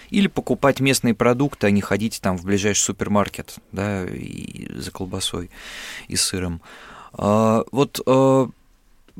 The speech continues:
про вас, э, ведь иногда, м, там можно прочитать, что вы как раз вот как предприниматель не очень сильный, то есть вы больше, ну, м, о вас чаще говорят, что вы вот человек, который может создать такой имидж, который, ну,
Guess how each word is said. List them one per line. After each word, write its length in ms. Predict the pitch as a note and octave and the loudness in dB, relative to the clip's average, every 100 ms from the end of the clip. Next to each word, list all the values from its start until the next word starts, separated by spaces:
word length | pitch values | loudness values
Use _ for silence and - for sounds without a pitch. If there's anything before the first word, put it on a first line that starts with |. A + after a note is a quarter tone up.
| G#2+ | -2
про 180 | C#3 D3+ | 6 8
вас, 340 | F#3 A3+ - C#3+ | 8 8 6 6
э, 400 | C#3 C3+ C3 C3 | 6 6 6 4
ведь 320 | C#3 - - | 0 2 2
иногда, 580 | - D3 C3+ D3+ D#3+ C3+ - | 4 2 4 6 6 6 0
м, 500 | - G2+ B2+ A#2+ A2+ | -8 -2 0 0 2
там 160 | A#2 | 4
можно 320 | A#2+ C3 A#2 | 6 4 2
прочитать, 500 | G2+ A#2+ - - A3+ - | 0 0 2 6 6 6
что 320 | - B2+ B2+ | 2 2 4
вы 300 | C#3+ D#3 B2 - | 4 4 2 -2
как 200 | C3 C3+ | -2 4
раз 320 | C3 - - | 4 4 2
вот 160 | B2+ - - | -2 -2 -4
как 180 | C3 - | -2 0
предприниматель 720 | C#3 - C#3+ D#3 F#3 G#3 - C3+ | -2 0 0 4 4 4 2 2
не 80 | D3+ | 2
очень 240 | D3 C3+ | 2 0
сильный, 460 | - D#3+ C#3+ G#2 F2+ | 2 2 2 2 2
то 100 | G2 | -2
есть 160 | G2+ | -2
вы 140 | C3+ D3 | 0 2
больше, 420 | B2+ B2 - A2+ | 4 4 4 2
ну, 240 | B2+ B2+ - - - - - | 2 0 -2 -12 -16 -16 -2
м, 580 | A2+ A2 G#2+ G#2 G#2 G2+ | 2 6 6 6 4 4
о 140 | F#2 | 4
вас 160 | C3 C3+ | 4 2
чаще 260 | C#3 - | 2 2
говорят, 220 | A#2+ B2 | 2 2
что 180 | - - | 0 0
вы 160 | B2+ B2 | 2 2
вот 160 | A2 - - | 0 -4 -10
человек, 200 | - D#3 | -4 -2
который 240 | - A2+ B2+ | 0 0 2
может 320 | B2 A#2+ A#2 | 2 0 0
создать 420 | B2 A2 A#2+ - - - | 0 2 2 0 -6 -4
такой 260 | G#2 G2+ | -2 -2
имидж, 460 | - D#3+ D#3 B2 - | 0 2 4 4 2
который, 540 | - - A2 G#2 G2+ G2 | 0 -2 -2 0 -2 -2
ну, 240 | D#3+ C#3 | -2 -2